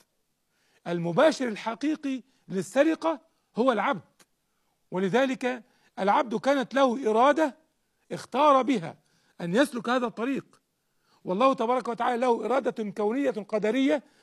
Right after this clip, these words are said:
في إيجاد هذه المعصية، لأنه لا يكون في الكون إلا ما أراد الله تعالى وقدر. فالأفعال كلها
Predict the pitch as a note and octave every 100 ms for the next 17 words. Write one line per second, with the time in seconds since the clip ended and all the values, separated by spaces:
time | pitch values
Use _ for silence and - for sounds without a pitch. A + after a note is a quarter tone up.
0 | _ A3 G3+ F#3+ F3 C#4+ C4+ B3 F#3+ C4
1 | C4 B3+ B3 G#3+ C#4+ - _ _ _ _
2 | _ _ _ _ _ _ _ _ _ _
3 | _ _ _ _ D#3+ G3+ B3+ B3+ B3+ A#3+
4 | C4+ A3 G#3+ G3 C#4+ D#4+ B3 _ _ -
5 | A3+ A3 A3+ G#3+ A3+ G#3+ G#3+ A3 F#3+ G3
6 | G#3 E3+ A3 F#3 C3 - _ _ _ _
7 | _ _ _ _ _ _ _ G3 G#3 F#3+
8 | - _ G3 G3+ G3+ - G3 D4+ C4 -
9 | A#3 G3 C3 -